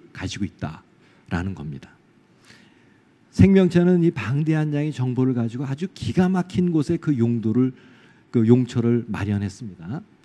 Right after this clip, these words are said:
보실까요? 자, 당이라고 하는 것은 여러분 잘 아시는 것처럼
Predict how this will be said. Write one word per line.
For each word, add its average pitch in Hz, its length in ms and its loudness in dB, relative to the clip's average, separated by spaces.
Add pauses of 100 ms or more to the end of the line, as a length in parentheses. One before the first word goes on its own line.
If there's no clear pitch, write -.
(120)
보실까요? 110 580 -10 (880)
자, 90 360 0 (260)
당이라고 127 520 -2
하는 87 200 -10 (840)
것은 147 440 -6 (160)
여러분 143 320 -2
잘 123 280 -10
아시는 104 380 -8
것처럼 104 520 -10